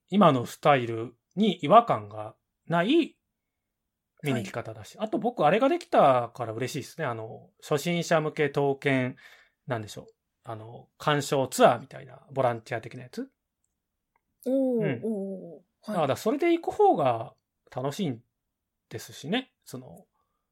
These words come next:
Speaker 1: みんなと見るとかね。
Speaker 2: はい。
Speaker 1: その、見方を
Speaker 2: うん。
Speaker 1: 教え合うみたいな感じ。
Speaker 2: はい。
Speaker 1: うん。
Speaker 2: はい。
Speaker 1: まあ、僕はだからそうやって緩くコミュニティとして、
Speaker 2: あ。
Speaker 1: なんか、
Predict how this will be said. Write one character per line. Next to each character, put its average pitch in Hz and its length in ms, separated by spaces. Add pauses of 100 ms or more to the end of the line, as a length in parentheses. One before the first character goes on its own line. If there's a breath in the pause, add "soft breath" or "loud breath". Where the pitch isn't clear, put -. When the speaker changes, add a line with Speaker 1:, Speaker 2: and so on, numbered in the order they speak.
(140)
Speaker 1:
み 135 140
ん 135 40
な 143 140
と 127 120
見 120 120
る 117 100
と - 140
か - 160
ね。 208 100
Speaker 2:
は 262 60
い。 - 120
Speaker 1:
そ 131 120
の、 - 360
見 131 100
方 127 320
を 127 140
Speaker 2:
う - 20
ん。 233 540 (120)
Speaker 1:
教 135 280
え 131 100
合 147 140
う 110 80
み 117 80
た - 160
い - 60
な - 280 (200)
感 110 220
じ。 185 220 (300)
Speaker 2:
は 214 200
い。 190 140 (200)
Speaker 1:
う 147 60
ん。 113 280
Speaker 2:
は 214 180
い。 92 200
Speaker 1:
ま 151 80
あ、 - 20
僕 170 180
は 330 60
だ 330 40
か 294 40
ら 196 60
そ 214 120
う - 20
や 220 60
っ 220 40
て 233 120
緩 185 240
く 180 120
コ 131 160
ミ 139 100
ュ 143 40
ニ 147 160
テ 151 160
ィ 143 60
と 147 120
し - 120
て、 147 360 (400 soft breath)
Speaker 2:
あ。 - 20
Speaker 1:
な 143 120
ん 120 40
か、 120 300